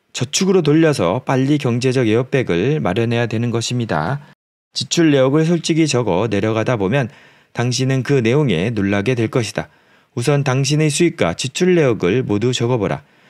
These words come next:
물론 내용만으로는 아직 제대로 된 예산안이라고 할 수 없다.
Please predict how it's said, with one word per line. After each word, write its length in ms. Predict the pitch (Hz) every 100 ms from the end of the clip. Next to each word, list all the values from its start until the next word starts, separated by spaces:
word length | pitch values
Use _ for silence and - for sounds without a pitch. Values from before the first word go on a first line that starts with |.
| _ -
물론 580 | 156 185 120 92 147 147
내용만으로는 960 | 123 151 180 147 127 127 107 120 143 - _ _
아직 320 | 107 117 139
제대로 380 | - 123 156 151
된 340 | 120 87 120 131
예산안이라고 880 | 104 139 131 120 113 107 98 143 117
할 180 | - 160
수 120 | 139
없다. 280 | - 82